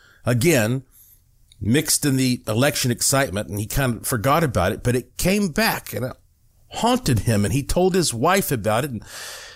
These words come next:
she was worried too. A few days later, he tried it once more, and sure enough, the illusion of the two faces again appeared. But that was the last.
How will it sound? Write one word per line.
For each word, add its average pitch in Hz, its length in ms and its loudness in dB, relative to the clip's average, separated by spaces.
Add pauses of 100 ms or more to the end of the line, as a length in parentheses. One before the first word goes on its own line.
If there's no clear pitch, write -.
(440)
she - 340 0
was 185 220 2
worried 175 400 2
too. 254 400 0 (960)
A 131 80 2
few 170 200 2
days 156 280 4
later, 147 320 2
he 131 180 2
tried 139 360 2
it 110 100 -2
once 123 420 0
more, 110 540 0 (880)
and 123 560 2
sure 139 280 0
enough, 113 320 0
the 110 100 0
illusion 120 560 2
of 104 220 -2
the 107 80 -2
two 139 220 0
faces 120 500 0
again 107 420 -2
appeared. 104 680 -2 (1800)
But 113 140 -2
that 135 420 2
was 135 240 2
the 123 100 0
last. - 840 -2